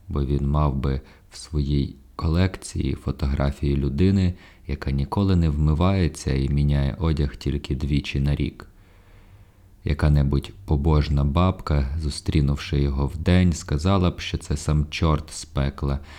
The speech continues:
бо тільки в пеклі можна так напудрювати обличчя і тіло сажею. І справді, на ньому було стільки смазки й сажі, скільки її не буває на паровозах. Цей товстий шар паровозної змазки міг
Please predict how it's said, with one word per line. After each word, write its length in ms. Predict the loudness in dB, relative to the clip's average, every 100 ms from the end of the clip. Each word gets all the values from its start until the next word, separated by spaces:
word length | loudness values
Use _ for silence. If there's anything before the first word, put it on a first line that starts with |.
| -20 -14
бо 120 | -6 -6
тільки 420 | -2 -2 -2 -6
в 100 | -6
пеклі 500 | 0 0 2 -2 -2
можна 380 | 0 -2 -2 -6
так 320 | -4 -6 -4
напудрювати 840 | -2 -2 0 0 0 -2 -2 -2 0
обличчя 520 | 2 2 0 0 -2
і 100 | -2
тіло 360 | -2 -2 -2
сажею. 640 | -4 -4 -4 -2 -2 -4 -6 -10 -20 -20 -20 -20 -20 -2
І 80 | -2
справді, 680 | 0 -2 2 2 2 -2 -4 0
на 100 | 2
ньому 340 | 4 4 2
було 300 | 0 2 2
стільки 540 | 0 -2 0 0 -2 -8
смазки 640 | -4 0 2 0 -2 -6
й 60 |
сажі, 540 | -6 -2 0 2 2 -2
скільки 520 | -4 -4 -2 -2 -2
її 300 | -2 0 0
не 140 | 0
буває 480 | 0 0 0 2 2
на 140 | 0 -2
паровозах. 880 | -2 0 0 0 0 0 -4 -8 _ -20 _ -20 _ _ -20
Цей 200 | -6 -6
товстий 540 | -2 -4 -4 0 0
шар 420 | 0 0 0 0
паровозної 760 | 0 0 2 2 0 0 0 0
змазки 640 | 0 2 2 0 -2 -2
міг 260 | 0 -2